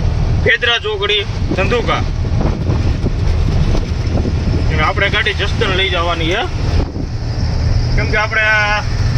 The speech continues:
લાઈનની ગાડીનો ભરવાનો ફોન કર્યો હતો, એટલે લગભગ આપણે ગોંડલથી ભરવાની થઈ છે, એટલે આપણે જસદણ ગાડી લઈને જવાનું છે. એટલે હવે આપણે હાલ્યા જાય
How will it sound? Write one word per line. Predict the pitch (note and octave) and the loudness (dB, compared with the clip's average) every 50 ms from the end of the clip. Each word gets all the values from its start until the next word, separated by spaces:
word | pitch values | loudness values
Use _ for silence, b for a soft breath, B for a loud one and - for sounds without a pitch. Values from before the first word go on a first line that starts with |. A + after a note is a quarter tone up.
| - - - - - - - - | 2 2 2 2 2 2 2 2
લાઈનની | F3+ F#3+ G#3+ A3 A3+ A3+ | 2 2 2 0 0 0
ગાડીનો | - A3 A#3 A3 G#3+ G#3+ F3+ D#3+ | 0 0 0 2 0 0 0 0
ભરવાનો | - F#3 G3+ A3+ A#3+ A3+ G#3+ G3 | 0 0 2 2 2 2 2 0
ફોન | - - A3+ G#3 - | 0 0 0 2 2
કર્યો | - - A#3 A#3+ | 2 2 2 2
હતો, | A#3 A3 A3 | 0 0 0
એટલે | - - G3+ G3 F#3+ F#3 F3+ F3 | 0 2 2 2 2 2 0 0
લગભગ | E3+ G3+ G#3 - G#3+ G3+ | 0 0 0 0 0 0
આપણે | G#3 G3+ G3+ G#3+ A3 | 0 0 0 0 0
ગોંડલથી | - G3 G#3 G#3 A3+ A3 - - | 0 0 0 0 0 0 0 0
ભરવાની | G3+ G#3 F#3+ G#3+ G#3 G3+ F#3 G3 | 0 2 2 2 2 2 2 2
થઈ | - G#3 G#3+ | 2 2 2
છે, | - - - | 2 0 0
એટલે | A3+ B3+ - - - - - - - - - - - - - F3 F3 | 0 0 0 0 0 2 2 2 0 0 2 0 0 2 2 2 2
આપણે | F3 F3+ F3+ - F3 - | 2 2 2 2 2 2
જસદણ | - F#3+ G#3 - - G#3+ F#3 F3+ | 2 2 2 2 2 2 2 0
ગાડી | G3 G#3 A3 F#3+ | 0 0 0 0
લઈને | - F#3+ F#3+ - | 0 0 2 2
જવાનું | E3 F3+ G3 G#3 G3+ - - - - | 2 2 2 2 2 0 0 2 0
છે. | A3+ C4+ - - - - - - - - - - - - - - | 0 0 0 -2 0 0 0 0 0 0 2 2 2 2 2 2
એટલે | - - D#3+ | 2 2 2
હવે | F3 G3+ | 2 0
આપણે | G3+ G#3 - G#3 | 0 0 0 0
હાલ્યા | G3+ G3+ G#3+ A3+ A3 | 0 0 0 0 0
જાય | G#3+ A3 A#3 | 0 0 0